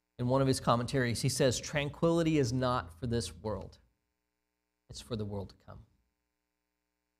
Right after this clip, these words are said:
Something to think about it. So we need to face it.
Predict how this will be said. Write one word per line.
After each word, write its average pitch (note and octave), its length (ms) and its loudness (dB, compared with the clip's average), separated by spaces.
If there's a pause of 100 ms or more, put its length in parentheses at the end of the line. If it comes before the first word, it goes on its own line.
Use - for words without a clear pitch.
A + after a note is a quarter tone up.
(920)
Something A2+ 360 -8
to G2 60 -10
think G#2+ 160 -6
about F#2+ 200 -10
it. - 60 -20 (2250)
So F3 180 12
we F3+ 160 8
need A#3 140 12
to A#3 80 6
face G3+ 400 8
it. - 180 -2